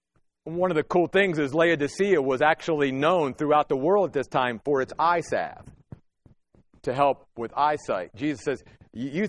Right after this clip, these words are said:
you don't think you need eye salve, do you? You can't spiritually discern or have any insight for anything 'cause you're leaving me out. You're leaving the Spirit out. You're doing it all on your own.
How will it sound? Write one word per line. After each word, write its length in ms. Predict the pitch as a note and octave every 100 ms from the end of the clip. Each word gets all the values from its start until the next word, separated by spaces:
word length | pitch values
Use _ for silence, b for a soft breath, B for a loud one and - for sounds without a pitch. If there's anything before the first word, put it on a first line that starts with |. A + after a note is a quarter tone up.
| -
you 160 | C3+ G3
don't 220 | F#3 -
think 220 | F#3+ E3
you 100 | F#3
need 380 | F3+ G#3+ B3 D#3+
eye 220 | C3+ A#2
salve, 400 | - D3 A#2 A2
do 140 | D#3 D#3+
you? 220 | A#2 F#2+ - _ b b _ _ _ A2+
You 220 | D3 C4
can't 320 | - F#3 D#3+
spiritually 640 | - F3 F#3+ F#3 F3 E3
discern 520 | D3 C#3+ - F#3 G#3
or 80 | D#3+
have 200 | D3 D3
any 240 | E3 G3 F#3
insight 440 | F#3+ - G3 G3
for 160 | G3+ A3
anything 480 | C4+ C4 F3 B2+ - B B
'cause 280 | A3+ G#3+ - _
you're 180 | G3 D4+
leaving 480 | C#4 C4+ A3+ C#4 C4
me 240 | D4+ D#4+
out. 280 | C4 F#3+ D#3
You're 120 | B3
leaving 360 | D4 C#4 B3+ C4
the 100 | B3+
Spirit 540 | - - D#4 D#4+ C4
out. 280 | G3 D#3 B2+ B B
You're 220 | D#4+ C#4
doing 280 | C#4 C#4+ C4+
it 100 | B3
all 260 | C#4 C#4
on 180 | C#4 C#4
your 220 | C#4+ C#4
own. 580 | D4 D4+ A#3+ E3 B2 G2+